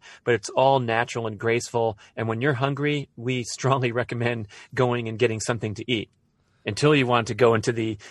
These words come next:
advanced strategies. And then we want you to work through a little bit of hunger here and there, 'cause guess what? You're gonna survive. And that's when you're really gonna kickstart accelerated fat burning if you're trying to go from, from good to great, for example.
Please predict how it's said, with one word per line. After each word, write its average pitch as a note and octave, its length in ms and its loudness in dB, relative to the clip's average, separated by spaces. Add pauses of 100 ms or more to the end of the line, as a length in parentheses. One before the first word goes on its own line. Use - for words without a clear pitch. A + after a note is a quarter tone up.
advanced B2 440 2
strategies. A2+ 640 0
And G#2+ 100 -2
then A#2+ 320 4 (240)
we A2+ 100 0
want A#2 220 -2
you A#2 60 -4
to A2 100 0
work A2+ 320 -2
through D#3 320 -2
a - 20 0
little A3 300 0
bit C4+ 180 -2
of C#4 120 2
hunger A#3 320 4
here G3+ 240 4
and F#3+ 100 0
there, F3 180 2
'cause C#3 220 -4
guess D#3 260 2
what? D#3 200 4
You're B2+ 100 0
gonna C3 200 2
survive. C#3+ 580 2 (280)
And B2 160 -2
that's C3 220 0
when C3 140 0
you're B2+ 120 2
really C3 380 4
gonna A#2+ 220 -2
kickstart A#2+ 680 0
accelerated B2 640 2
fat B2 240 0
burning G#2+ 300 -2
if G#2+ 100 -6
you're A#2 80 -4
trying A2+ 300 -4
to G#2+ 80 -4
go A2+ 280 2
from, G#2+ 320 -6 (280)
from A2 180 -2
good A#2+ 220 2
to A#2 60 -6
great, A2+ 420 0
for G#2+ 120 -6
example. G2+ 520 -8